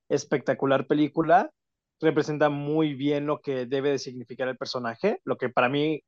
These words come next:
ningún otro <laughs> producto ha logrado, pero con esa película lo hicieron muy bien, y yo estaba muy emocionado por Across the Spider-Verse, y yo jamás tuve dudas, yo jamás, este, de, tuve nervios, yo estaba cien por ciento seguro que iba a ser increíble, o sea, yo,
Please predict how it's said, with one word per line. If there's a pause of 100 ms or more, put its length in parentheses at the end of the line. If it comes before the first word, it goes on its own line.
(200)
ningún
otro
<laughs>
producto
ha
logrado,
pero
con
esa
película
lo
hicieron
muy
bien, (400)
y
yo
estaba
muy
emocionado
por (300)
Across
the
Spider-Verse, (240)
y
yo
jamás
tuve
dudas,
yo
jamás,
este,
de,
tuve
nervios,
yo
estaba
cien
por
ciento
seguro
que
iba
a
ser
increíble,
o
sea,
yo,